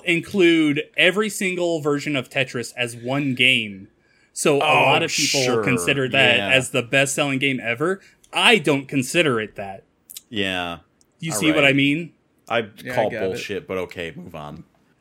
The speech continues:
Speaker 1: And the Grand Theft Auto records were first to a billion within, like, three days.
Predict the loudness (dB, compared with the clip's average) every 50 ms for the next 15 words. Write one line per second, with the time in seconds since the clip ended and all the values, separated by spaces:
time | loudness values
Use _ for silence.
0 | _ _ _ _ _ 2 4 4 6 4 4 2 0 -2 -6 -10 -6 0 2 4
1 | 4 4 4 2 0 0 0 0 0 2 2 2 2 2 0 -2 -2 -4 -4 -4
2 | -6 -6 -6 -8 -10 -14 -12 -12 -10 -10 -10 -10 -10 -12 -14 -16 _ -12 -10 -10
3 | -10 -8 -8 -8 -8 -8 -8 -10 -10 -12 -12 -12 -14 -14 -14 -16 -16 -18 -18 -18
4 | -18 -18 -18 -18 -20 -20 -20 -20 _ _ _ -18 -16 -14 -14 -14 -14 -14 -14 -14
5 | -16 -16 -18 -20 -20 -20 -20 -20